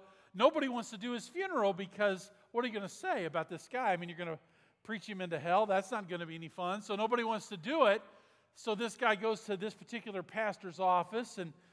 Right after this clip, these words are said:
says that he would like for him to do the funeral. And, uh, furthermore, he said, "What I want you to say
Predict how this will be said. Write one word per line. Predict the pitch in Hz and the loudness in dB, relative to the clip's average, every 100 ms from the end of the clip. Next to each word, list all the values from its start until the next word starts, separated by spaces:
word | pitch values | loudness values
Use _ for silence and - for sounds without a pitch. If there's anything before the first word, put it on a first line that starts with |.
| _ | _
says | - 233 220 185 | -6 0 0 2
that | 202 175 | -2 -2
he | 202 | -4
would | 185 180 | -4 -4
like | 180 180 185 | 0 0 0
for | 196 | -8
him | 170 180 | -10 -8
to | 165 | -10
do | 160 185 | -10 -10
the | 175 | -10
funeral. | 180 175 170 185 208 240 _ _ _ _ _ _ 202 | -10 -10 -4 -2 -2 -6 _ _ _ _ _ _ -4
And, | 185 180 175 175 | 0 2 2 2
uh, | 170 | 0
furthermore, | - 339 359 269 190 180 | 2 2 2 0 0 -2
he | 170 190 | -4 -8
said, | - 202 196 | -4 2 2
"What | 190 | 2
I | 180 | 2
want | 180 226 277 | 2 2 -2
you | 254 220 | -4 -6
to | 202 | -8
say | - 277 240 180 165 | -2 0 4 2 2